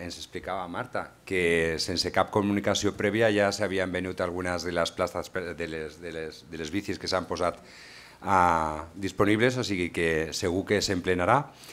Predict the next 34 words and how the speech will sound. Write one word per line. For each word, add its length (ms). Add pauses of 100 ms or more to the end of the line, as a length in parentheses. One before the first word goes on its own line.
(240)
i 160
estem 240
segurs 400
que, 480
segurs 400
que 160
amb 160
la 120
força 280
de 80
tots 320
es 140
cobriran 500 (320)
tots 240
els 80
quilòmetres 640
entre 240
Andorra 320
i 40
Bhutan, 340 (100)
que 120
m'han 240
dit 200
que 140
són 180
set 240
mil. 240 (460)
Són 480 (100)
uns 220
quants, 340
eh? 140 (580)
I, 420
així 240
que, 640